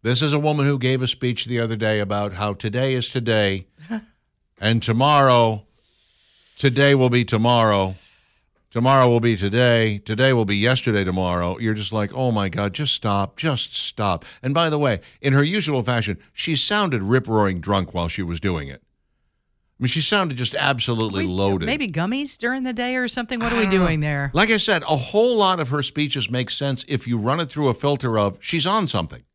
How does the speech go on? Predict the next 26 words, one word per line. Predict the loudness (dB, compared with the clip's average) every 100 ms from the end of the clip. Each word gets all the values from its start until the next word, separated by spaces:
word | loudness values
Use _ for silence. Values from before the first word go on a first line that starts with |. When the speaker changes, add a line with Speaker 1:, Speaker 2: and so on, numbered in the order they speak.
| -18
Speaker 1:
<laughs> | -18 _ _ _ _ _ _ -20 _
If | -2
she's | 0 -2
high | 2 4 4 2
or | 0
she's | -2 -4
drunk, | 0 0 0
you're | 0
like, | 0 0 _ _ _
"Oh, | 2 4 2 -4 _ _ _ _ _ 0
yeah, | 2 4
now | 2
that | 0 0
makes | -2 -4
sense. | -4 -4 -2
That | -2
sounds | 0 0 0
exactly | -2 0 0 0
like | -2 -2
what | -2
a | 0
drunk | -2 -2
person | -4 -4 -2
would | -4 -4
say. | -6 -6
Okay. | -6 -6 -8 -10